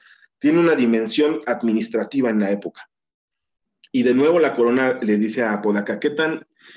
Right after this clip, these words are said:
conveniente es darles, eh, o sea, hacer que Nueva Galicia se vuelva una capitanía?". A eso se refería con la independencia, una,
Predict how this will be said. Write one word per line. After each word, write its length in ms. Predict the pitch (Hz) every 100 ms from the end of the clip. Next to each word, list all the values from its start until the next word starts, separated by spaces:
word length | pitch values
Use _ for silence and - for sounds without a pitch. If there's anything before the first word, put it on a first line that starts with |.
| - -
conveniente 800 | 117 117 113 123 156 160 135 143
es 120 | 143
darles, 460 | 135 143 147 151 123
eh, 460 | 104 98 98 90
o 80 | 92
sea, 200 | - 120 113 117
hacer 300 | 120 151 147
que 160 | 151 131
Nueva 200 | 123 110
Galicia 260 | 120 139
se 100 | 131
vuelva 160 | 123 120
una 180 | 120 117
capitanía?". 540 | 101 104 95 92 -
A 80 | 113
eso 140 | 123 -
se 100 | 110
refería 440 | 107 123 123 110
con 100 | 101
la 60 | 95
independencia, 440 | 95 110 139 127
una, 220 | 117 113